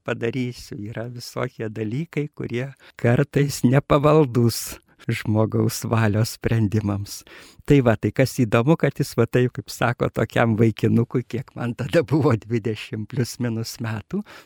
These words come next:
taip atvirai, be jokio tokio, kaip sako, pasididžiavimo,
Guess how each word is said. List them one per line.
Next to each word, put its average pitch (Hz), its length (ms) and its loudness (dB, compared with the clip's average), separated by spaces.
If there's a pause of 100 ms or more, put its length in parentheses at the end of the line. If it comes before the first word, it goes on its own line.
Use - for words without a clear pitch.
(120)
taip 131 220 -6
atvirai, 208 500 -2
be 131 160 0
jokio 120 400 0
tokio, 127 380 -4 (100)
kaip - 220 -20
sako, 123 340 -6
pasididžiavimo, 120 960 0